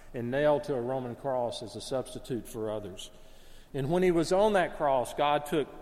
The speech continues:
my sin, and He put that sin on Him and punished Him in my place. He became my substitute.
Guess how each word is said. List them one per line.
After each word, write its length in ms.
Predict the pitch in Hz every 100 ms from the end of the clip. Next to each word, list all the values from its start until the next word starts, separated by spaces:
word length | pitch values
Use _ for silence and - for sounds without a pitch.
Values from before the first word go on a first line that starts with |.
| -
my 380 | 139 147 180 185
sin, 520 | 170 - 139 110 98 -
and 120 | 131
He 100 | 131
put 380 | - - 226 -
that 200 | 139 117
sin 440 | - 151 139 131 -
on 220 | 135 131
Him 400 | 127 185 190 151
and 160 | 120 -
punished 380 | 202 196 156
Him 200 | 156 139 135
in 180 | 143 131
my 320 | 143 165 170
place. 680 | - 165 160 107 - - - - - - -
He 120 | 170
became 440 | 170 156 160 151
my 220 | 143 135 131
substitute. 840 | - 151 147 - 120 - 95